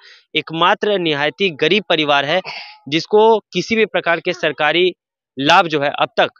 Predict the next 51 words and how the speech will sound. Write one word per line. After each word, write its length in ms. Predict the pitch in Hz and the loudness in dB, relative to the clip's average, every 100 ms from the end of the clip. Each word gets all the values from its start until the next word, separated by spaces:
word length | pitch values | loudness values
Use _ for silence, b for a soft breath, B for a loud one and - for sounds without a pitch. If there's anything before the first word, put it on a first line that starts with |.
| _ _ | _ _
यहाँ 180 | 139 151 175 | -2 0 0
पर 100 | 170 | 0
नहीं 180 | 160 | 0
मिल 140 | 185 175 | 0 0
पाया। 180 | 170 175 | 0 0
और 60 | |
तस्वीर 320 | 165 165 208 | 0 0 0
देख 140 | 190 180 | 0 -4
सकते 240 | 160 - | -8 -8
हैं 160 | 170 185 | -8 -8
कि 300 | 185 180 - _ _ _ _ | -6 -8 -8 _ _ _ _
यहाँ 240 | 156 180 | -2 2
पर 160 | 190 147 - - - 139 | 2 2 -2 -12 -20 -10
जो 120 | 147 | -8
तमाम 360 | 175 170 180 196 | -4 0 0 0
भीड़ 240 | 156 190 | -2 2
इस 180 | 185 - | 2 0
वक्त 180 | 175 - | -6 -4
मौजूद 340 | 156 151 165 | -4 -2 -2
है, 100 | 160 | -2
तमाम 340 | 143 151 156 151 | -2 0 0 0
ग्रामीण 400 | 143 143 170 190 | 2 2 2 2
मौजूद 360 | 165 147 147 | 2 0 -2
हैं। 120 | 147 - b b b 147 | -4 -6 b b b -2
ग्रामीणों 440 | 160 165 180 202 | 2 2 2 2
की 120 | 208 | 0
संवेदना 520 | 202 185 165 165 190 | -2 -2 0 0 0
जो 160 | 196 165 | 0 0
है, 180 | 160 170 - - | 0 -2 -8 -18
वो 420 | 139 175 208 - _ _ | 0 4 4 2 _ _
सुकेंदर 500 | _ - 156 175 185 | _ -8 -4 -2 0
के 80 | 185 | -2
परिवार 420 | 185 160 151 160 | -2 -2 0 0
के 100 | 180 | 0
साथ 180 | 175 170 | -2 -2
है, 120 | 156 | -2
चूंकि 200 | 156 156 | -4 -4
सुकेंदर 400 | 170 156 156 165 | -4 -2 -2 0
अपने 200 | 185 - | 0 -2
परिवार 400 | 160 156 147 156 | -4 -2 0 0
का 120 | 170 160 | 2 -2
एकमात्र 380 | 147 151 165 | 0 -2 -2
भरण 280 | 156 135 156 | -4 -4 -6
पोषण 260 | 147 151 156 | -4 -6 -4
करने 260 | 143 135 | -4 -2
वाला 200 | 143 139 | -2 0
लड़का 260 | 139 135 156 | 0 -2 -2
था 120 | 156 | -2
और 100 | 151 | -2
उसके 180 | 139 147 | -4 -8
पिता 300 | 139 143 160 | -8 0 0